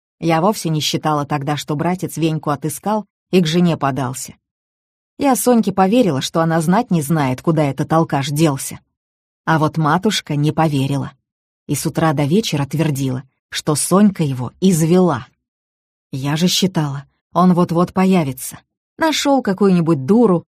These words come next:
вроде своей жены, и живет барином. А что о матери не вспомнил ни разу, так неудивительно. Когда это Колька о ком-то думал, кроме себя? Но он и через полгода не явился.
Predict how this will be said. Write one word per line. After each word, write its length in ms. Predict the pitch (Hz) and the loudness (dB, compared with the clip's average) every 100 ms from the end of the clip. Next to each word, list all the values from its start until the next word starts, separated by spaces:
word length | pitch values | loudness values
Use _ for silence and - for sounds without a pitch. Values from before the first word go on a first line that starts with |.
| _ | _
вроде 320 | 160 170 151 | 0 0 0
своей 380 | - 165 156 160 | -2 -2 0 0
жены, 360 | 147 170 170 160 | 0 2 2 0
и 20 | |
живет 380 | 147 160 156 151 | 0 0 0 0
барином. 500 | 180 190 147 131 - _ _ _ _ _ | 2 2 0 -4 -10 _ _ _ _ _
А 100 | 156 | -4
что 220 | 180 - 165 | -2 2 2
о 80 | |
матери 380 | 160 220 247 214 | 4 2 2 4
не 140 | 202 202 | 4 2
вспомнил 480 | - 220 214 202 202 | 2 2 4 4 2
ни 100 | 202 | 2
разу, 340 | 214 208 185 | 2 2 0
так 180 | 185 180 | 0 2
неудивительно. 800 | 180 175 202 262 - 135 131 - _ _ _ _ - | 2 4 2 -2 -4 -8 -10 -14 _ _ _ _ -4
Когда 360 | 294 233 202 190 | -2 2 2 2
это 200 | 175 175 | 2 0
Колька 440 | - 220 190 170 | 2 0 2 0
о 40 | 160 | 2
ком-то 360 | 185 165 208 | 2 2 2
думал, 360 | 165 185 143 127 | 2 2 2 -2
кроме 300 | 165 151 143 | -2 0 -2
себя? 420 | - 170 143 131 _ _ _ _ _ _ _ - | -2 -2 -2 -6 _ _ _ _ _ _ _ -2
Но 240 | 165 160 | 2 4
он 140 | 160 180 | 4 2
и 60 | |
через 300 | 185 185 190 | 2 -2 -2
полгода 480 | - 220 214 160 139 | 0 2 2 0 2
не 240 | 160 196 | 2 2
явился. 460 | 196 135 - - 170 | 0 -2 -6 -12 -16